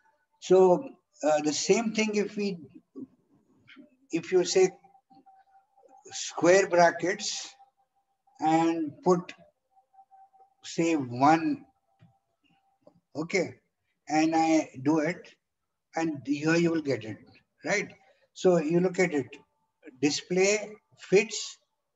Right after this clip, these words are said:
I can take a, the zero, one, and it has say image has no pixels. It does not showing any pixels, okay? The second slice,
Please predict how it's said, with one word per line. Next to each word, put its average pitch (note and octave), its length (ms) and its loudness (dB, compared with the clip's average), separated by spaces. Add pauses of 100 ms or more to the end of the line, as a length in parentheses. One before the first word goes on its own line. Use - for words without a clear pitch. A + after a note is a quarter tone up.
(280)
I D3+ 140 0
can F3 300 0
take F3+ 260 2
a, F3+ 200 2 (540)
the C3+ 120 2
zero, D3+ 640 4 (320)
one, B2+ 380 -6 (800)
and D#3+ 200 0
it E3 140 -8
has E3 240 -2
say F#3 280 0 (260)
image E3 400 -2
has E3 260 -4
no D#3+ 320 -2 (100)
pixels. B2+ 760 -8
It B2+ 100 -10
does C3+ 240 -4
not D3+ 180 -2
showing D3 360 0
any D3 340 -2 (420)
pixels, C3 680 -6 (180)
okay? D#3 300 -6 (920)
The C#3 200 -4
second G3+ 760 -2
slice, F#3 840 0